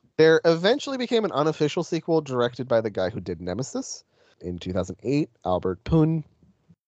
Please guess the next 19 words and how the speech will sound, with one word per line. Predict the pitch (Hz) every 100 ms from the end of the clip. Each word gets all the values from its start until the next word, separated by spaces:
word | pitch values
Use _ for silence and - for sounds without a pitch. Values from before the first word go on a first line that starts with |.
| _ _ _ - - 104
did, | 113 110 95 98
um, | 98 92 90 85 87
Road | 101 107 123 156 180 175
to | - 180
Hell, | 160 160 170 170 135 98 76 _ _ _ _ 120 -
which | 131 123 - - - -
brought | 101 123 160 -
back | 113 120 143 170 - - _ _ 95
Perry | 135 143 165 170
as | 110 107
Tom | - 127 135
Cody | 160 175 190
and | - 107 101
Deborah | 135 160 143
Van | 143 143 135
Valkenburg | 127 160 185 165 180 196 -
playing | 196 196 208 208 -
his | 180 220
sister. | - - 214 - 101 92 76 69